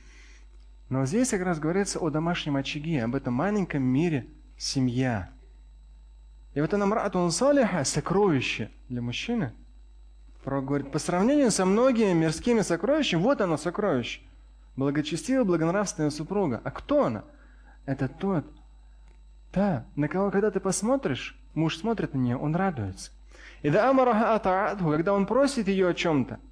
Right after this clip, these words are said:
она говорит, да ты сам сделал, чё, не можешь ты погладить? Я не должна, вон, имам сказал, "я не должна". Я вон для дом-, домашний там этот, канал посмотрю. В том-то и дело, что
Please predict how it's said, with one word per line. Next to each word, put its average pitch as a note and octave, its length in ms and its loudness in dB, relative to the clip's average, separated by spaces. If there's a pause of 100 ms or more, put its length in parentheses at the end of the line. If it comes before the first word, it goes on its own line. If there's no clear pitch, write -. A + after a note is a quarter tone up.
(1160)
она C#3 220 0
говорит, C3+ 200 -2
да E3 100 -2
ты A3 140 -2
сам B3+ 300 2
сделал, A3 260 2
чё, G#3 180 0
не D#3+ 100 2
можешь A3 240 0
ты D3+ 80 -2
погладить? E3+ 440 0 (2500)
Я F#3 180 4
не G3 80 6
должна, G#3+ 360 4
вон, D#3 140 4
имам G3+ 220 4
сказал, A3+ 320 4
"я G3+ 120 6
не F#3 120 4
должна". F3+ 480 2 (480)
Я F3 100 4
вон F3 340 2 (320)
для F3+ 220 2
дом-, G3 240 2
домашний G3 480 2
там D#3+ 200 -2
этот, B2 220 -2
канал F#3+ 320 2
посмотрю. D3 600 -2 (2500)
В - 140 -16
том-то F#3 280 0
и - 20 2
дело, F3+ 380 0
что A#2 400 -6